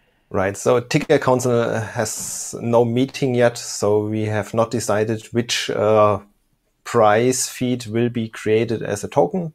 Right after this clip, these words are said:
This will be in future. I think, uh, a developer just choose some out, uh,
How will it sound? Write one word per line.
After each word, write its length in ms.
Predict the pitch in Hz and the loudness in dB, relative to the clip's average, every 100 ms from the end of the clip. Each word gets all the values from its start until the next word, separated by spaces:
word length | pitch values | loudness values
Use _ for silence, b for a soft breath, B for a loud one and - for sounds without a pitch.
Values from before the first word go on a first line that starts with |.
| _ | _
This 260 | 135 110 - | -8 -6 -4
will 140 | 117 | -2
be 120 | 113 | -2
in 80 | 104 | -6
future. 440 | - 131 - 123 B B B 147 B | -6 -8 -2 -4 B B B -14 B
I 40 | 117 | 2
think, 360 | 156 139 - - | 4 4 2 -8
uh, 360 | 127 117 117 | 0 0 0
a 180 | - 123 | -2 -4
developer 580 | 107 113 104 101 107 107 | -2 0 2 2 4 2
just 320 | - 117 - | 0 -2 -2
choose 260 | - 139 - | -4 -4 0
some 240 | 123 107 | 0 2
out, 400 | 104 131 143 - _ - | 4 6 4 -2 _ -2
uh, 180 | 113 | 0